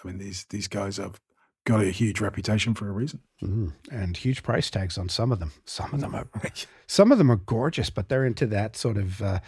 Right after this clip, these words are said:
Speaker 2: fifteen to eighteen thousand dollar U S mark. It's a little
Speaker 1: Sure.
Speaker 2: above what I can afford to do.
Speaker 1: Yeah, <laughs> I mean, I've, you know, the, the only place I've seen them is with, um, a, um, a pen dealer called Sarge,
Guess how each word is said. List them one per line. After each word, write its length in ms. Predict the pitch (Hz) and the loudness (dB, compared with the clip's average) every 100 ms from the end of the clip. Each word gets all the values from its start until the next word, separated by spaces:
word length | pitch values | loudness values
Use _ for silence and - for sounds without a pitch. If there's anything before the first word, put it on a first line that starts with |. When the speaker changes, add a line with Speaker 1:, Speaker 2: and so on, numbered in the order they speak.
| - - _ | -10 -20 _
Speaker 2:
fifteen 560 | - 160 143 135 135 139 | 0 2 4 4 4 4
to 120 | 123 | 2
eighteen 300 | 123 - 123 | 0 2 0
thousand 440 | 113 117 123 120 | 4 4 4 4
dollar 240 | 113 113 120 | 6 6 6
U 240 | 107 107 | 6 6
S 200 | 104 104 | 6 4
mark. 360 | 117 135 - - - _ - - _ | 4 4 2 -12 -20 _ -20 -20 _
It's 80 | 165 | 4
a 80 | |
little 300 | 104 90 107 131 | 4 2 4 8
Speaker 1:
Sure. 80 | 156 | 10
Speaker 2:
above 280 | 147 143 131 | 10 8 8
what 120 | 127 | 6
I 80 | 110 | 4
can 120 | - | 0
afford 260 | 82 85 80 | -4 -6 -8
to 100 | - | -8
do. 140 | - 69 _ _ _ _ _ _ - - | -10 -14 _ _ _ _ _ _ -10 0
Speaker 1:
Yeah, 360 | 123 - 160 127 - | 0 2 2 4 2
<laughs> 300 | 127 160 - | 4 2 2
I 40 | 151 | 4
mean, 220 | 120 104 - - 151 | 4 2 -2 -6 0
I've, 300 | 120 123 - - | 4 4 2 0
you 120 | 113 | 2
know, 180 | 95 90 - - _ | 2 -2 -8 -20 _
the, 180 | 120 - _ - | -4 -4 _ 4
the 100 | 135 | 6
only 120 | 131 | 8
place 220 | 135 123 | 6 4
I've 120 | 113 - | 4 2
seen 360 | - 127 110 | 4 4 4
them 160 | 98 92 | 0 -2
is 180 | 90 98 | -4 -4
with, 340 | 92 90 - - | -2 -2 -4 -4
um, 360 | 98 90 85 - 101 | -2 -2 -6 -8 -6
a, 460 | 95 92 87 85 _ _ _ _ _ - | -6 -6 -6 -10 _ _ _ _ _ -8
um, 420 | 95 90 90 87 | -4 -4 -4 -4
a 60 | 82 | -2
pen 280 | 104 135 113 | 4 4 6
dealer 260 | 107 101 95 | 4 2 0
called 260 | - 101 | -2 0
Sarge, 640 | - 139 110 90 85 - | 2 2 0 -2 -4 -8